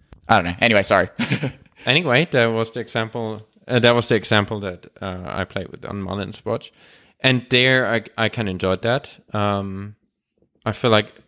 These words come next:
Speaker 2: the further the clicks are apart, the less natural it feels. I don't know if that's, as a, again, I've only played with it for a few minutes, but, um,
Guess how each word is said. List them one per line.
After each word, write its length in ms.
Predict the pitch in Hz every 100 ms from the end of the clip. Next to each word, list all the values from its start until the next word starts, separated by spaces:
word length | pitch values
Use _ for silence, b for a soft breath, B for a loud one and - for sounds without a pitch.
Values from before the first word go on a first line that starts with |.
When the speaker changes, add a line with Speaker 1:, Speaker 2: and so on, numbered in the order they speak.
| -
Speaker 2:
the 100 | 110
further 960 | - - - 117 131 135 135 135 135
the 100 | 123
clicks 580 | - - - 120 123 -
are 180 | 104 110
apart, 720 | 107 - 107 117 160 170 - - _
the 160 | 110 104
less 720 | 98 101 - 107 117 - -
natural 540 | 107 95 - 110 98
it 80 | 98
feels. 600 | - - 120 156 190 - b b b b b _ _ _ -
I 100 | 127
don't 180 | 160 185
know 140 | 131
if 160 | 113 -
that's, 380 | 107 - - - _ _
as 160 | 143 123
a, 80 | - 90
again, 380 | 113 95 85 - - 104 -
I've 180 | 107
only 180 | - 98
played 280 | - - -
with 120 | -
it 140 | - -
for 180 | -
a 60 | -
few 160 | - 98
minutes, 400 | 92 - - -
but, 340 | - - - _ b b b b b _ -
um, 760 | 104 98 95 92 90 90 98